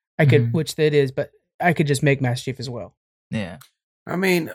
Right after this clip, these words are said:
Speaker 3: <sighs> so W B, I mean, it's in the title, like, W B Multiverse, and that's, like, the,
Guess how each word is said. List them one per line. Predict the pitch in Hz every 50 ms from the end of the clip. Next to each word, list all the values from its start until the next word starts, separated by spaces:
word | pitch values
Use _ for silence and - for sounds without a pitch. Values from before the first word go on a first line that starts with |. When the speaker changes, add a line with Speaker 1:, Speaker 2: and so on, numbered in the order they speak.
| - 123 110
Speaker 3:
<sighs> | - - - 123
so | - - 175 147
W | 139 175 180 185 190 165 131
B, | 120 131 139 139 127 120 110
I |
mean, | 110 117 117 113
it's | 113 113 -
in | 127 117
the | 107
title, | 98 - 107 101 98 90
like, | 92 98 110
W | 107 95 98 95
B | 98 98 95
Multiverse, | 98 95 95 92 - 107 92 92 92 - 95
and | 95 92 92
that's, | 95 92 - - -
like, | 92 92 - _
the, | 92 87 80 57